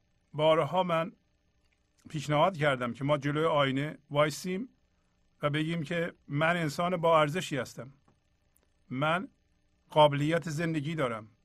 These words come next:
من حق زندگی دارم، من استعداد زندگی دارم، من به خودم و اعماق وجودم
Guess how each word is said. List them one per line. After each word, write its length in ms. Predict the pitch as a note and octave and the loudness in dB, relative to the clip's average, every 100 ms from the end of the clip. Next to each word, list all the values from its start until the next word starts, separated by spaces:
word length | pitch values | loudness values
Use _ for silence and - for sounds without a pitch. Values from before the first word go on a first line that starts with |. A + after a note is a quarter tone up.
| _ | _
من 240 | C3 D#3 | -2 0
حق 320 | C3+ D#3+ D#3+ D#3 | 0 -4 -4 -6
زندگی 440 | D3+ D3+ D3 D3 | -4 -4 -4 -4
دارم، 340 | C3+ A#2 G#2+ - _ _ _ _ _ _ _ _ _ _ - | -4 -6 -10 -18 _ _ _ _ _ _ _ _ _ _ 0
من 180 | D#3 E3+ | 0 0
استعداد 500 | C#3 D#3 D3 D3 D3 | -4 -4 -2 -2 -2
زندگی 420 | D3+ D3 C3 C3+ | -4 -4 -4 -6
دارم، 340 | A#2+ A#2 A2 _ _ - | -6 -8 -10 _ _ -8
من 320 | D3 E3 F3+ | 0 2 2
به 100 | E3 | -4
خودم 640 | - - F3+ F#3 F#3+ - C3 | -6 -6 -2 0 0 -2 -4
و 240 | C3+ B2+ - _ _ _ _ _ _ | -2 -4 -8 _ _ _ _ _ _
اعماق 400 | C#3+ D3 D3+ E3 | 2 4 4 0
وجودم 680 | E3 C#3+ C#3+ D3+ E3+ F3 E3+ | 0 -2 -2 -2 -2 0 -2